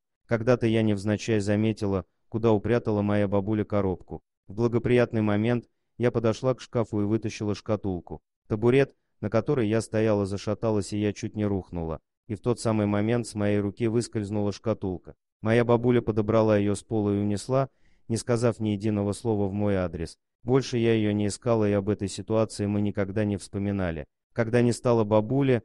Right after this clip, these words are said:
мы с родителями припомнили о загадочной шкатулке, которую она кропотливо берегла и никому не демонстрировала, что находится внутри нее. Обнаружив и раскрыв шкатулку, мы заприметили маленький клок бумаги, который был исписан рукою нашей бабули.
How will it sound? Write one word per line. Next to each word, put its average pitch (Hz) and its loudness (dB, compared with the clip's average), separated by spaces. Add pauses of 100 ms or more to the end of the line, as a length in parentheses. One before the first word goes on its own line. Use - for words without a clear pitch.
(260)
мы 117 0
с - -4
родителями 117 0
припомнили 113 0
о 104 2
загадочной 101 0
шкатулке, 139 -2 (380)
которую 113 0
она 104 2
кропотливо 101 -2
берегла 101 0
и 98 2
никому 104 0
не 101 0
демонстрировала, 107 0 (300)
что - -4
находится 110 -2
внутри 101 -2
нее. 98 -2 (280)
Обнаружив 107 0
и 104 -4
раскрыв 101 -2
шкатулку, 120 -4 (260)
мы 120 0
заприметили 120 0
маленький 104 0
клок 107 -2
бумаги, 120 0 (380)
который 113 -2
был 101 0
исписан 98 -6
рукою 104 -2
нашей 101 -2
бабули. 90 -4